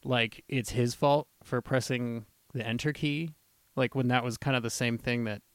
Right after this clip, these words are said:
Ed was just <laughs> about to do. Like, she typed up this whole big hacker thing, and then she was gonna hit enter, but then Ein presses it,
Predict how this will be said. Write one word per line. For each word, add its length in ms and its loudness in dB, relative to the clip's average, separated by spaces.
Ed 160 -2
was 140 0
just 240 0
<laughs> 0 -
about 260 4
to 80 -2
do. 360 0
Like, 140 0
she 140 2
typed 260 4
up 140 4
this 160 2
whole 180 4
big 300 0
hacker 340 0
thing, 360 0
and 80 -2
then 100 0
she 120 -4
was 160 -2
gonna 200 -2
hit 200 -4
enter, 460 0
but 140 2
then 160 2
Ein 260 4
presses 420 -2
it, 200 -4